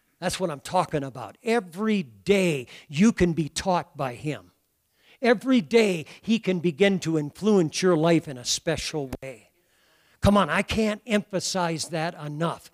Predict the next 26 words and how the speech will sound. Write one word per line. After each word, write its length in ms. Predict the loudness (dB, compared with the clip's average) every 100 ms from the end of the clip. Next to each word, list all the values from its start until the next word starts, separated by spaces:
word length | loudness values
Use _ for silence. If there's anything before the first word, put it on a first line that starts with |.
| -20 -20 -2
That's 320 | -2 -2 -4
why 240 | 0 2 2
Paul 420 | -2 0 0 0
told 380 | -4 -4 -4 -4
that 260 | -4 -4
young 320 | -2 0 0
preacher, 480 | 0 2 2 0 -6 -8 -20 -20 -6
"Continue 880 | -4 -2 0 2 4 4 4 2 -4 _ _ -2
in 180 | 0 4
the 100 | 4
ways 480 | 2 0 -2 -6
that 260 | -4 -4 -4
you've 160 | -6 -2
been 200 | -2 -2
going 500 | -4 -4 -4 -12 -10
all 200 | -2 0
of 140 | 0 -2
your 180 | -2
life. 480 | -2 -6 -10 -12 -20 _ -20 -2
You've 240 | 4 4
had 240 | 2 -6 -6
a 40 |
good 320 | 0 2 2
dose 380 | 2 2 4 0
of 140 | -4 -6
this, 260 | -8 -8